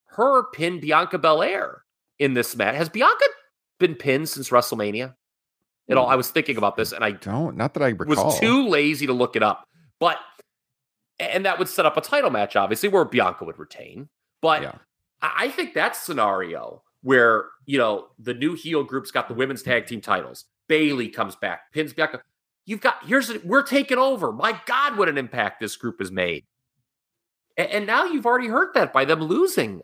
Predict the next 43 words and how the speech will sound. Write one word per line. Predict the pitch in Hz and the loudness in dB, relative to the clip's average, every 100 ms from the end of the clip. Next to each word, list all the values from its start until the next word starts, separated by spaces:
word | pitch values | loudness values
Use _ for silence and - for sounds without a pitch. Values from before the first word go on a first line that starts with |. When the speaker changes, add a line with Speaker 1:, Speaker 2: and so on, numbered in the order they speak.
| - | 0
Speaker 1:
on | 117 208 | 0 2
Monday. | 202 98 | 0 0
Speaker 2:
Yeah. | - | -2
Speaker 1:
I | 220 349 | 0 0
didn't | 330 139 | 0 0
understand | 120 110 - 127 120 | 0 -2 0 0 0
that | 113 107 | 0 0
at | |
all. | 127 233 190 101 - _ _ _ _ _ _ _ _ - | 2 2 2 -2 -14 _ _ _ _ _ _ _ _ -4
And | 131 123 117 113 - _ _ _ _ _ _ _ _ _ _ _ _ - | -2 0 -2 -4 -14 _ _ _ _ _ _ _ _ _ _ _ _ -2
so | 208 | 0
I | 240 | 2
don't | 262 147 | 0 2
really, | 131 110 - _ _ _ _ _ _ - _ _ | 2 0 -6 _ _ _ _ _ _ -20 _ _
I | 90 | -8
don't | - | -4
wanna | 113 | -2
say | 110 | 2
I | |
don't | 90 - - | 0 0 -14
care | - 101 170 156 | -4 2 6 6
who | 95 | 2
wins, | 92 65 95 131 | -2 -4 -4 -2
but | - 196 139 | 0 0 0
I, | 120 - | -12 -6
I | 175 | -2
don't | 170 | 0
know. | 104 | 0
The | 101 | -4
heel | 170 359 359 | -4 -2 0
side | - 98 90 | 0 0 0
really | 156 113 | 0 0
does | 131 - - | 0 -2 -2
need | 113 170 | -4 -4
to | - | -2
win | 104 208 | 0 0
now. | - - - 110 | -2 -14 -12 0
Otherwise, | 120 117 | 2 4
I | 131 | 4
don't | 135 | 2
know | |
what | 107 | 0
the | 110 | -2